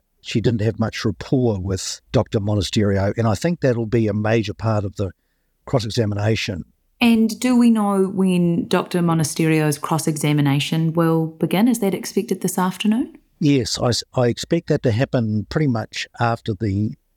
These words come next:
Speaker 1: the lunch break. He is going to talk about infanticide. So th-, just to remind listeners, Lauren has got two defences. One is insanity,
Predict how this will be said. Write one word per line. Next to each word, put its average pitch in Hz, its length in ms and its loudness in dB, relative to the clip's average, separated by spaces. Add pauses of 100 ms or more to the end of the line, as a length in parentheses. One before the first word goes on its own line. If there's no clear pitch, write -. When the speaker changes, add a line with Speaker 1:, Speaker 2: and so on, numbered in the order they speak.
(120)
Speaker 1:
the 117 80 -2
lunch 113 320 0
break. 101 200 -2
He 117 140 -2
is 151 120 0
going 143 180 0
to 104 80 -10
talk 127 220 -4
about 104 320 -2 (560)
infanticide. 110 800 -2
So 113 200 0
th-, 139 280 -6
just - 240 -2
to 123 80 -2
remind 104 680 0
listeners, 107 440 -4 (400)
Lauren 123 340 2
has 104 160 -4
got - 240 -4
two 135 140 2
defences. 101 480 -4
One 113 160 2
is 90 120 -4
insanity, 98 600 -2